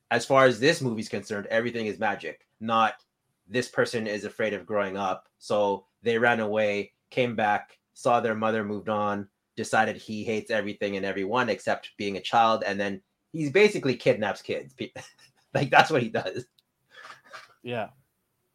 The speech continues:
Speaker 2: Uh, Hook, I didn't get to see a good look of him. I just saw at the very end. Looks deceptive. Looks mean.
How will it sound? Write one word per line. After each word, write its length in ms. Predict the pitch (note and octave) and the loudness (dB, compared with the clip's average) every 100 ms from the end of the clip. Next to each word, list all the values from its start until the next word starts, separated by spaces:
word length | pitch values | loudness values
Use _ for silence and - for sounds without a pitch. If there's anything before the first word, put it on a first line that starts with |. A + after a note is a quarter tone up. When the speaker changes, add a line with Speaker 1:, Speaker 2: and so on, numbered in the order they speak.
| _ _ _ _ _ | _ _ _ _ _
Speaker 2:
Uh, 200 | B2 B2+ | -4 -4
Hook, 280 | A#2 F3+ G3 C3 | 4 2 2 0
I 120 | C#3 | -2
didn't 160 | C#3 | -2
get 100 | D#3 | -6
to 80 | D3 | -8
see 160 | - C3+ | -8 -8
a 60 | |
good 180 | G#2 A#2 | -4 -6
look 220 | A2 G#2+ | -4 -6
of 80 | A2 | -6
him. 100 | A2 | -8
I 40 | G#2+ | -8
just 180 | A2 | -8
saw 80 | - | -8
at 80 | A2 | -8
the 60 | G2+ | -6
very 280 | G#2+ G#2 | -4 -4
end. 260 | G#2 A2+ A#2 _ - _ | -6 -8 -10 _ -20 _
Looks 240 | G3+ G3 - - _ | -8 -8 -14 -20 _
deceptive. 680 | A#2+ - A#2+ - A#2+ B2+ - _ _ _ _ _ _ | -12 -2 -2 0 -4 -4 -8 _ _ _ _ _ _
Looks 200 | C3+ C3+ | -10 -8
mean. 400 | A#2+ A2 A2+ C3 | -8 -6 -6 -8